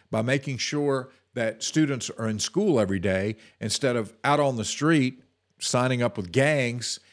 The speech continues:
and finding mischief to get into. Uh, you do it by creating a cultural environment of stability through the family, community groups,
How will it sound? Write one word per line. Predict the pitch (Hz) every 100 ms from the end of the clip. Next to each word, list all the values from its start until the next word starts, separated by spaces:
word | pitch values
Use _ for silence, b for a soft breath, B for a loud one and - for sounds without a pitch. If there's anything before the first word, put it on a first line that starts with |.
| b b
and | 110 110 110 -
finding | - 127 123 117 110 117 -
mischief | 139 190 - 101 -
to | 98
get | 101
into. | 90 82 - 90 80 - b b b
Uh, | 110 113
you | 127 135
do | 139 196
it | 160
by | 123
creating | 120 - 139 135 143 165 165 147 -
a | 113
cultural | - 170 180 - 131 117 113 -
environment | 104 98 127 135 120 95 -
of | 95
stability | - 92 110 165 147 85 90 92 b b b b
through | - 143 185 156 117 117 -
the | 113
family, | - 139 147 143 143
community | 135 110 104 147 147 135
groups, | 110 135 139 131 - -